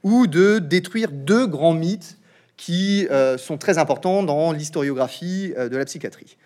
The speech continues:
Le premier mythe, c'est ce que j'appelle la maladie comme texte.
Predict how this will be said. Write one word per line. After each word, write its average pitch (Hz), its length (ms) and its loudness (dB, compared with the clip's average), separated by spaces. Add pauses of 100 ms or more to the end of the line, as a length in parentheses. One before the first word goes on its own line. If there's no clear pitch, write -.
(400)
Le - 160 -6
premier 202 360 4
mythe, 262 220 2
c'est 175 100 -4
ce 143 60 -6
que 165 100 -4
j'appelle 208 600 2
la 139 120 -2
maladie 175 320 2
comme 131 180 0
texte. - 420 -14